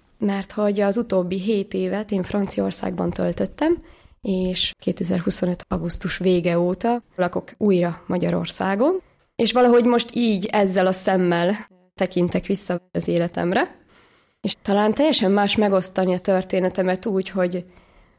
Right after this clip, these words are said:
most Magyarországon, magyarként,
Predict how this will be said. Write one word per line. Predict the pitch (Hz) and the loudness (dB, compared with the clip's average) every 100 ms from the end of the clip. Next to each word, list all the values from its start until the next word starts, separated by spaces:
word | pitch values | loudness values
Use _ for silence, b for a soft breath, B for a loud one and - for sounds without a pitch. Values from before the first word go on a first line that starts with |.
| - | -10
most | 190 - | -6 0
Magyarországon, | 196 202 202 202 202 - 214 208 214 | 2 4 4 4 2 0 0 2 2
magyarként, | 202 175 185 196 202 202 - 214 226 226 - | 2 2 2 2 0 -4 0 2 2 0 -4